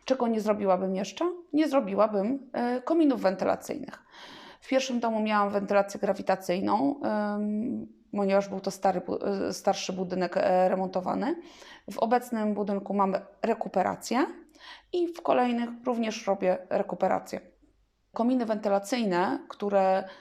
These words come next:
e, przebijają nam dach, to, e,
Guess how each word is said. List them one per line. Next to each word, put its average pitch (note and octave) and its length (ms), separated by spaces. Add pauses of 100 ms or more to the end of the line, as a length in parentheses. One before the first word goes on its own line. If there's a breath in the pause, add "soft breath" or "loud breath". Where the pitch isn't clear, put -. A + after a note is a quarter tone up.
(340 loud breath)
e, F#3+ 300
przebijają G3+ 720
nam F#3 360 (360)
dach, G#3+ 520 (440 loud breath)
to, A#3+ 480
e, G#3+ 360